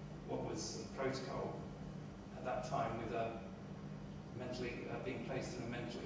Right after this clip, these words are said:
handicapped school. Her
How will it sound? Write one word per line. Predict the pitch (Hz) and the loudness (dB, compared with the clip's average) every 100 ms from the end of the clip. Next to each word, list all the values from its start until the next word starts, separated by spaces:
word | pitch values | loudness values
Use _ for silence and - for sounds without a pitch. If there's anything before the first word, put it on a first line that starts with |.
| - | 0
handicapped | 123 - - - - | 0 0 0 -2 -2
school. | - - - - - - - - - - - - - - - - - - | -2 -2 -2 -4 -6 -6 -6 -6 -6 -6 -6 -4 -4 -4 -4 -6 -6 -2
Her | 139 | -2